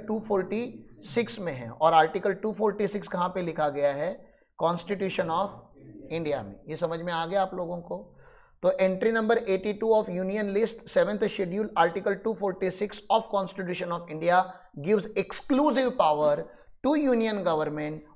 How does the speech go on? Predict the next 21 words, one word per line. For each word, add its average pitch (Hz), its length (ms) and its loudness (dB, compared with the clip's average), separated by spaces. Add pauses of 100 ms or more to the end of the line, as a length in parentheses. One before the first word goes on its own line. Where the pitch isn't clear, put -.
or 220 260 12
parliament 175 680 4 (240)
to 208 80 -2
create 196 380 2
laws 165 400 2 (140)
on 214 200 2
income 165 480 -4 (180)
excluding 214 800 -2 (260)
agriculture 156 540 -6
income। 113 320 -14 (920)
कॉन्स्टिट्यूशनल 208 720 -2 (100)
पावर 175 320 4
ही 190 200 -4
नहीं 180 340 -4
है 170 100 -6 (420)
एग्रीकल्चर 190 560 2
इनकम 175 320 -2
को 190 180 2
टैक्स 160 280 4
करने 139 300 -2
का। - 160 -10